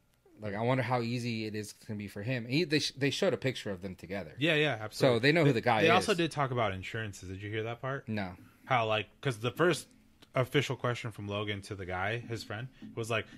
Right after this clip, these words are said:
Speaker 2: "Hey, if this is fake, how would we go about you giving me my money back?" And the guy was like, "Oh, I mean, we would handle it through insurances.
Speaker 1: Hmm.
Speaker 2: Like, we have insurances on, uh, all of our stuff that we do."
Speaker 1: Yeah. So real quick, the baseball card exchange, the company that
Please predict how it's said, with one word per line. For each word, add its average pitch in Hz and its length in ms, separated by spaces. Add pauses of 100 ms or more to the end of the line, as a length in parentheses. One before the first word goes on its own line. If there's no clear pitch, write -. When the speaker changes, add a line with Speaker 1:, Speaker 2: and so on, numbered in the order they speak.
Speaker 2:
"Hey, 110 200 (260)
if 107 220
this 120 220
is 123 140
fake, 110 420 (160)
how 113 300
would 113 100
we 113 140
go 101 180
about 98 380
you 98 340
giving 92 320
me 92 100
my 92 140
money 92 240
back?" 82 240 (240)
And 101 100
the 98 60
guy 98 120
was 98 100
like, 95 200
"Oh, 113 340
I 95 40
mean, 95 200
we 95 60
would 95 160
handle 95 260
it 92 120
through 95 140
insurances. 92 680
Speaker 1:
Hmm. 101 220 (180)
Speaker 2:
Like, 95 140
we 101 80
have 98 120
insurances 95 460
on, 90 220 (180)
uh, 101 40
all 95 540
of 95 80
our 92 120
stuff 98 220
that 95 80
we 95 100
do." - 220
Speaker 1:
Yeah. 95 180 (340)
So - 160
real 147 140
quick, 151 220
the 131 60
baseball 143 340
card 143 260
exchange, 131 580
the 117 80
company 131 360
that 113 300